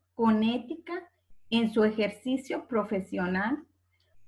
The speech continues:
a fin de alcanzar su desarrollo pleno como persona en el hacer comprometido hacia el bienestar social.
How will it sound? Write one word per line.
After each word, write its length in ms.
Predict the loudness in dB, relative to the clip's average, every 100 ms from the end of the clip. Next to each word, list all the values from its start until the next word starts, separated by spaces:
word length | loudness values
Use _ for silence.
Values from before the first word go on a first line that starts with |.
| 2
a 220 | 4 4
fin 240 | 2 4 6
de 80 | 6
alcanzar 720 | 4 2 0 0 4 4 6
su 80 | 4
desarrollo 840 | 4 4 0 -2 2 2 0 0
pleno 480 | 2 4 4 2 0 -14 _ _ _ _ _
como 380 | 4 6 6 4
persona 760 | 0 0 0 0 0 -4 -6 -12 _ _ _ _ -18 -16 -14 2
en 160 | 6
el 160 | 6 6
hacer 540 | 2 2 0 0 -4 -16 _
comprometido 960 | 4 4 6 2 2 0 -4 0 0 2
hacia 400 | 0 0 0 0
el 100 | 0
bienestar 640 | 0 0 0 -2 0 0 0
social. 560 | -4 -4 -4 -6 -6